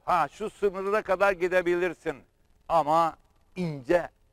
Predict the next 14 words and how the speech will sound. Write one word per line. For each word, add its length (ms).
inceliği 580
var. 260
Ona 220
da 80
azimet 560
derler. 380
Böyle 220
büyük 240
adamlar 580
azimet 520
tarafını 400
tercih 400
ederler. 520
Ee, 500